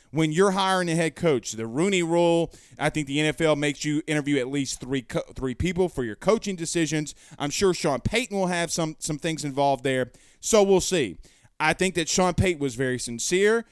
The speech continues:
when he talked about his players. I think he was sincere. I was more, I was expecting a little bit more,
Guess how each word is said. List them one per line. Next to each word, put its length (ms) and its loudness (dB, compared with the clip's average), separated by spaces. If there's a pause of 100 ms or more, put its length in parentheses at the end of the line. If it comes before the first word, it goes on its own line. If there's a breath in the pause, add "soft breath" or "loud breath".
(240 soft breath)
when 120 0
he 60 0
talked 260 0
about 200 -2
his 100 -8
players. 640 -2 (280 soft breath)
I 120 2
think 200 0
he 100 0
was 100 -4
sincere. 680 0 (320 loud breath)
I 160 2
was 200 0 (100)
more, 480 2
I 100 2
was 180 -2 (160)
expecting 520 -4
a 40 -2
little 240 2
bit 120 2
more, 640 0